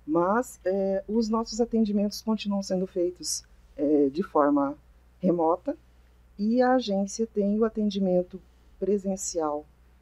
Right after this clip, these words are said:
com agendamento nas quartas-feiras e também nós temos servidores lá que fazem o atendimento na porta.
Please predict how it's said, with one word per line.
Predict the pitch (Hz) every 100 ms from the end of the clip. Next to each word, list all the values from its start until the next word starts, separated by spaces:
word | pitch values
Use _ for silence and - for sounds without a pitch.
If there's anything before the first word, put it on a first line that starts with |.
| - -
com | 202
agendamento | 208 170 170 151 147 151 220 247
nas | 170 165
quartas-feiras | 151 151 190 - 180 160 185 - - _ - - -
e | 226
também | 269 240 233
nós | 240
temos | - 247 247
servidores | 240 220 190 190 185 180 - - - - -
lá | 175 175
que | 196 240
fazem | - 202 202
o | 214
atendimento | 214 214 202 196 202 220
na | 202 202
porta. | 247 208 143 -